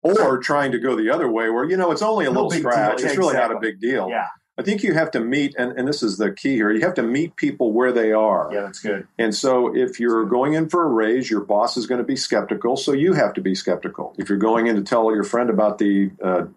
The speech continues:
Speaker 1: collision,
Speaker 2: Correct.
Speaker 1: they're going to be upset, so you've got to mirror upset.
Speaker 2: Yeah.
Speaker 1: You're upset because you didn't want this to happen.
Speaker 2: No.
Speaker 1: But you ha-, you have to set that stage up front. So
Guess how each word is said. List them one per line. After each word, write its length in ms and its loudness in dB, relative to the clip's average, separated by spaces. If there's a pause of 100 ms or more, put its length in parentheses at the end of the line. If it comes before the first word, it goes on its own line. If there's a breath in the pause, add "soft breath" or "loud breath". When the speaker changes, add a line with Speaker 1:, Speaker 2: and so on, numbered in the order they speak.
(200)
Speaker 1:
collision, 540 2
Speaker 2:
Correct. 360 -4
Speaker 1:
they're 240 2
going 220 0
to 60 0
be 200 2
upset, 460 -2
so 80 -2
you've 260 0
got 160 2
to 60 0
mirror 500 0
upset. 640 -4 (100)
Speaker 2:
Yeah. 160 0
Speaker 1:
You're 180 4
upset 360 0
because 320 -2
you 100 2
didn't 180 0
want 180 0
this 160 -2
to 80 -6
happen. 560 -4
Speaker 2:
No. 360 -4
Speaker 1:
But 380 -2
you 140 2
ha-, 160 -4
you 140 2
have 240 0
to 120 0
set 320 0
that 180 2
stage 320 -2
up 200 -2
front. 240 -2
So 220 -2